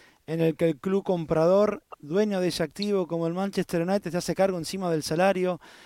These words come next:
en el transcurso de ese préstamo, que un futbolista entonces de esta talla, de ese tamaño, por el que se pagó tanto, quede en esta situación porque entrenador y futbolista se negaron unos y otros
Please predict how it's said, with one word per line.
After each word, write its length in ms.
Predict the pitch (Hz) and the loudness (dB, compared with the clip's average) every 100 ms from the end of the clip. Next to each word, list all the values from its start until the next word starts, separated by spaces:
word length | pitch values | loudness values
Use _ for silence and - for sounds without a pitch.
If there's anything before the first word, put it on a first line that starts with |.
| - - | -20 -10
en 100 | 151 | -6
el 100 | 156 | -4
transcurso 460 | 156 - 196 190 | -4 -4 -6 -2
de 80 | 175 | -2
ese 160 | 151 147 | 0 0
préstamo, 540 | 175 202 208 208 226 - - - _ _ _ _ _ _ - | 0 0 0 0 -2 -8 -20 -20 _ _ _ _ _ _ 0
que 120 | 190 | 4
un 180 | 226 277 | 4 4
futbolista 760 | - 214 202 214 - 151 135 - _ _ _ | 2 0 2 2 0 -2 -2 -6 _ _ _
entonces 800 | 151 151 208 220 190 143 131 - _ | -8 -2 0 0 -2 -6 -8 -10 _
de 200 | 139 170 | -4 -2
esta 200 | 160 170 | 0 0
talla, 360 | 214 214 196 160 | 4 2 2 0
de 60 | |
ese 140 | 170 185 | 0 0
tamaño, 400 | 175 202 220 151 | 0 0 0 0
por 100 | 151 | 0
el 60 | |
que 60 | 143 | 0
se 120 | 151 | -2
pagó 300 | 135 156 196 | 0 0 0
tanto, 500 | 196 214 233 233 240 - _ - _ - - _ _ _ _ _ | 2 2 2 0 -2 -6 _ -20 _ -12 -12 _ _ _ _ _
quede 520 | 220 262 262 233 185 _ | 2 4 6 4 2 _
en 160 | 196 220 | -2 0
esta 180 | 254 240 | 2 0
situación 640 | 208 190 170 233 247 277 - _ _ _ | 0 0 0 2 2 0 -8 _ _ _
porque 440 | 180 196 202 202 | 0 2 2 2
entrenador 640 | - 196 196 202 190 226 254 | 0 -2 2 4 6 6 4
y 60 | |
futbolista 600 | - 202 185 208 226 220 | 2 0 2 2 2 2
se 140 | 190 190 | 2 0
negaron 400 | 175 202 220 202 | 2 4 4 2
unos 320 | 220 214 - | 0 -2 -2
y 80 | 175 | 0
otros 400 | 214 - - | 0 0 -4